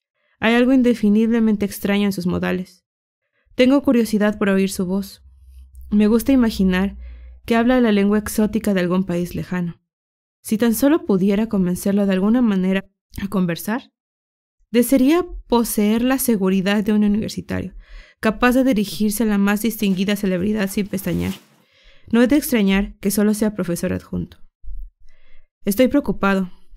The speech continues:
Esta mañana me desperté y encontré tumbado en el suelo. Estaba completamente vestido. Debo de haber caído exhausto allí después de volver a mi habitación anoche.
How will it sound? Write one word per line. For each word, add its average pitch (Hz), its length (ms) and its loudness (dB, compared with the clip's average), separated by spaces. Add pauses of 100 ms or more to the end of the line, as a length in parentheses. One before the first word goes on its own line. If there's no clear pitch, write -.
(120)
Esta 226 240 0
mañana 202 560 2
me 196 100 0
desperté 196 640 0
y 220 100 0
encontré 208 440 0
tumbado 208 500 2
en 202 120 2
el 190 120 0
suelo. 180 400 0 (600)
Estaba 269 340 2
completamente 220 920 2
vestido. 185 500 -4 (420)
Debo 233 260 4
de 247 80 4
haber 208 340 2
caído 208 360 0
exhausto 220 580 -2
allí 202 200 0
después 196 360 -2
de 196 80 0
volver 180 300 0
a 190 80 0
mi 202 100 0
habitación 185 460 -6
anoche. - 400 -6